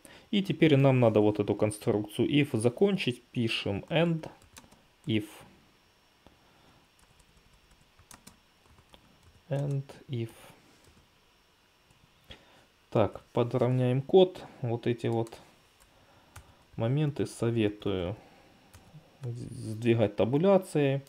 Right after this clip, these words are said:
оставлять вот эти вот ключевые слова if, else and if. Итак, запустим код, посмотрим, что у нас произойдёт. Видим, да, в ячейке Е пять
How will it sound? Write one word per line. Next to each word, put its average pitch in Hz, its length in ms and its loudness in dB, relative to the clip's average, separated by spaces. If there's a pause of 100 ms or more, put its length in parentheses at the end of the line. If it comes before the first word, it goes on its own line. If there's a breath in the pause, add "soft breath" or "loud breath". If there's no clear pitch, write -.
(520 loud breath)
оставлять 143 600 0
вот 110 160 0
эти 120 160 0
вот 107 200 2
ключевые 107 540 0
слова 139 440 0
if, 156 320 -2 (180)
else 139 400 0
and 139 280 0
if. 101 200 -2 (800 loud breath)
Итак, 175 380 0
запустим 123 600 0
код, 135 260 -2
посмотрим, 120 460 -2
что - 160 -6
у 110 80 0
нас 104 120 -2
произойдёт. 104 680 -4 (2500 loud breath)
Видим, 107 380 2
да, 170 200 4
в 143 40 2
ячейке 117 800 2
Е 110 220 4
пять 185 420 2